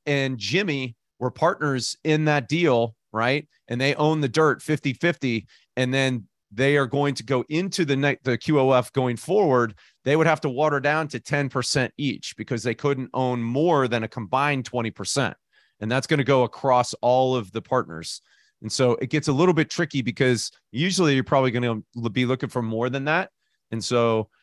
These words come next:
you just gotta get creative about how you can invest into the Q O F.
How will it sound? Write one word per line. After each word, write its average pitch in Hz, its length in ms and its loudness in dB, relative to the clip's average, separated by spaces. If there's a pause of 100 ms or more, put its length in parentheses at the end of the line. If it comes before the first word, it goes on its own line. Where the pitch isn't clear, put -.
(100)
you 120 100 -4
just 123 160 -2
gotta 139 140 4
get 135 160 0
creative 135 760 0
about 117 360 0
how 131 320 4
you 120 200 -2
can 117 200 -4
invest 117 480 0
into 156 440 0
the 127 120 -4
Q 127 220 -4
O 120 100 2
F. 117 280 2